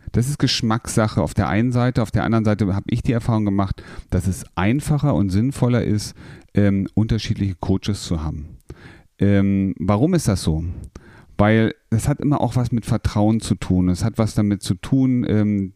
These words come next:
die Beeinflussung des Coaches, ähm, durch den anderen einfach zu eliminieren.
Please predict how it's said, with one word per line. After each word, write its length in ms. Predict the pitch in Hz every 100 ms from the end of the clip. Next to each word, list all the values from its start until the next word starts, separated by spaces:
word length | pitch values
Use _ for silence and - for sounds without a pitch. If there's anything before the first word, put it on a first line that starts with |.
| -
die 80 | 107
Beeinflussung 800 | 92 - 117 156 - 147 147 127
des 240 | 95 -
Coaches, 840 | - - 113 143 - 180 190 - - - - - - _ _ _
ähm, 420 | 107 110 113 110
durch 180 | 101 107
den 180 | - 98
anderen 460 | - 110 123 113 110
einfach 320 | 95 101 98
zu 140 | -
eliminieren. 680 | - 90 87 87 90 87 82